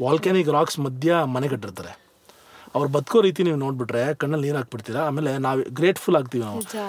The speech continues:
Speaker 1: ನಾವ್ ಎಷ್ಟು ಪುಣ್ಯವಂತರು ನಾವು ಲೈಫಲ್ಲಿ ಅಂತ. ಒಂದ್ಸಲಿ ಬೆಳಗ್ಗೆ ಹೆಣ್ಮಕ್ಳು, ಹೆಣ್ಮಕ್ಳಲ್ಲಿ ಕೆಲಸ ಮಾಡೋದು ಜಾಸ್ತಿ. ಹುಡುಗರು ಸ್ವಲ್ಪ ಬೇರೆ ರೀತಿ, ಅಂದ್ರೆ ಮೈನಿಂಗ್ ಈ ಕಡೆ ಇರ್ತಾರೆ.
Speaker 2: ಓಕೆ.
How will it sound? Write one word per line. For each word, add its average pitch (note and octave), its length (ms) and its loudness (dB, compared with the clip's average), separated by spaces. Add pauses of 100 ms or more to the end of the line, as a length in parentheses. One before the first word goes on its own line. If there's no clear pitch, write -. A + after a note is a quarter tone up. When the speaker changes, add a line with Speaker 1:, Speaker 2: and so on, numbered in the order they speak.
(140)
Speaker 1:
ನಾವ್ D#3+ 280 4
ಎಷ್ಟು D3 320 0
ಪುಣ್ಯವಂತರು E3 600 2
ನಾವು B2+ 160 -2
ಲೈಫಲ್ಲಿ A#2+ 360 0
ಅಂತ. A2+ 140 -6
ಒಂದ್ಸಲಿ E3+ 920 2
ಬೆಳಗ್ಗೆ C#3+ 540 4
ಹೆಣ್ಮಕ್ಳು, D3+ 500 0
ಹೆಣ್ಮಕ್ಳಲ್ಲಿ D#3+ 520 2
ಕೆಲಸ B2 160 -2
ಮಾಡೋದು A#2+ 280 0
ಜಾಸ್ತಿ. A2+ 280 -4
ಹುಡುಗರು C3+ 280 0
ಸ್ವಲ್ಪ C#3 280 -2
ಬೇರೆ C3 260 -2
ರೀತಿ, B2 220 -4
ಅಂದ್ರೆ A#2+ 220 0
ಮೈನಿಂಗ್ B2 380 -2
ಈ B2 60 0
ಕಡೆ A#2+ 180 0
ಇರ್ತಾರೆ. G2+ 260 -6
Speaker 2:
ಓಕೆ. G3+ 580 -4